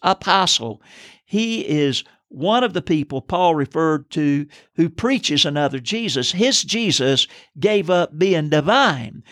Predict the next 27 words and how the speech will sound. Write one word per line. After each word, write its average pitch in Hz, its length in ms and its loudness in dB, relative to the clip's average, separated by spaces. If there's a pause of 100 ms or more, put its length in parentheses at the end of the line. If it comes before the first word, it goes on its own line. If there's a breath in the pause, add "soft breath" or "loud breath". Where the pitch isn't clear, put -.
(220 soft breath)
when 160 180 -2
he 156 100 -2
left 165 260 0
the 139 60 -4
throne 156 320 -2
in 135 80 -6
heaven 165 320 0
and 127 160 -8
came, 147 480 -6 (380 soft breath)
uh, 131 180 -2
to 139 180 0
this 143 280 2
earth. 139 340 0 (240 soft breath)
And 147 200 -2
the 131 80 -2
Bethel 165 640 0
songs 180 640 0
that, 127 260 -2
uh, - 220 -10 (200)
p-, - 80 -2 (160)
uh, 117 160 -4
churches 180 480 0
today 170 640 2
are, 117 240 0 (260 loud breath)
are 123 160 -6
buying 170 600 0
from 120 360 -6